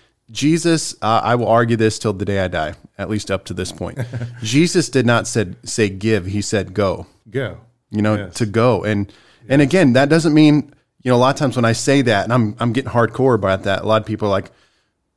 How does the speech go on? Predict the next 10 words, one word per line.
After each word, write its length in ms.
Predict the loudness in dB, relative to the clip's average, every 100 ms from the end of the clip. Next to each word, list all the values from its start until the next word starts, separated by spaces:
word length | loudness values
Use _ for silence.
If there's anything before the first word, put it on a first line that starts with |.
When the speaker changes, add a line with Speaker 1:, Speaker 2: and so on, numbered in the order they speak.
| _ -4
Speaker 1:
they 120 | -2
think 220 | 0 0
I'm 140 | 2 2
talking 260 | 0 0
about 200 | -2 -2
Africa 720 | -2 -4 -4 -6 -2 0 0 -2
or 420 | -4 -2 -4 -6 _ _
a 100 | -12 -6
distant 360 | -6 -4 -6
country. 460 | -4 -4 -2 -4